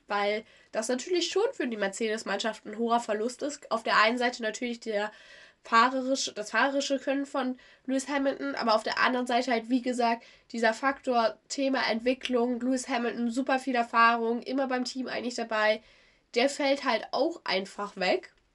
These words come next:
Und sie müssen dann halt gucken, wie das, äh, dass George Russell, äh, mehr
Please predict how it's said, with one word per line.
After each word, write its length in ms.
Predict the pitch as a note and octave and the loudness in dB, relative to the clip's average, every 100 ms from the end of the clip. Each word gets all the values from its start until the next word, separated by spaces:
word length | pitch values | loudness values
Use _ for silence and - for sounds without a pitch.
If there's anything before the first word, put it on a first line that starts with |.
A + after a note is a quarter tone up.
| _ _ _ _ _ | _ _ _ _ _
Und 320 | - G#3 G#3+ G3 | -4 -4 -4 -6
sie 80 | |
müssen 220 | G3+ G3+ G#3 | -6 -4 -4
dann 140 | G#3 | -2
halt 200 | G#3 G3+ | -2 -4
gucken, 500 | - A3 A3+ A#3 A#3 | -6 -6 -6 -6 -6
wie 200 | A#3 A3 G#3+ | -8 -8 -6
das, 280 | A3 A3 - | -8 -8 -10
äh, 300 | - G#3 G3+ | -6 -4 -2
dass 200 | G#3+ - | -4 -4
George 240 | A#3 A#3 | -6 -4
Russell, 440 | C4+ - G#3+ G3 - - | -4 -2 -2 -4 -8 -8
äh, 280 | G3 G3 | -4 -2
mehr 360 | G3+ G#3+ A3 G#3+ | -4 -4 -4 -6